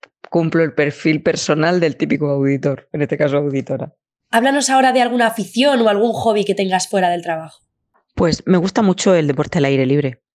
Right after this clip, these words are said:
Speaker 1: Mm, vivimos además en una tierra que permite practicarlo casi todo el año por, por las temperaturas y, y bueno, y me gusta mucho. Y si es cerca del mar, pues mucho más.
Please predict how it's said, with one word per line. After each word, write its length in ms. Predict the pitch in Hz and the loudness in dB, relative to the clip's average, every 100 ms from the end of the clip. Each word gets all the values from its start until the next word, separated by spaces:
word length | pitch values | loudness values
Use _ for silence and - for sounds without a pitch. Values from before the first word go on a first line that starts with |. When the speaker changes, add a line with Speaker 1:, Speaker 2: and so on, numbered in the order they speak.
| _ | _
Speaker 1:
Mm, 240 | 156 147 143 | -2 0 2
vivimos 340 | 147 156 160 | 2 2 2
además 320 | 156 160 156 | 0 0 0
en 80 | 143 | 2
una 240 | 147 147 | 2 2
tierra 320 | 139 160 143 127 | 0 0 0 -4
que 100 | 131 | -2
permite 600 | 135 143 147 - 151 147 | -2 0 0 2 0 0
practicarlo 960 | - 139 - 147 151 147 143 135 131 127 | -2 -4 -4 -2 -2 0 2 2 2 -2
casi 280 | 131 - | -4 -4
todo 280 | 131 151 143 | 0 2 4
el 100 | 143 | 2
año 360 | 147 147 151 175 | 2 0 -2 -4
por, 380 | 135 135 131 - | -2 0 0 -2
por 160 | 131 | -6
las 140 | - - | -4 -4
temperaturas 760 | 135 135 135 147 156 156 - - - - - - - | -2 -2 0 2 2 0 -4 -14 -20 -20 -20 -20 -4
y, 720 | 185 170 151 143 139 139 131 - | 2 4 4 4 4 4 4 2
y 40 | |
bueno, 280 | 147 135 131 | 2 2 0
y 80 | 135 | 0
me 260 | 135 131 127 | 0 0 0
gusta 260 | 143 - | -2 -2
mucho. 260 | 135 - 131 | -4 -2 -2
Y 60 | |
si 160 | 139 147 | 0 -2
es 80 | 131 | -2
cerca 320 | - - 139 | -4 -4 0
del 240 | 139 135 | 2 2
mar, 300 | 135 147 156 - | 2 0 -2 -2
pues 220 | 135 131 | 0 0
mucho 260 | 135 127 127 | -2 -2 -4
más. 240 | 120 | -4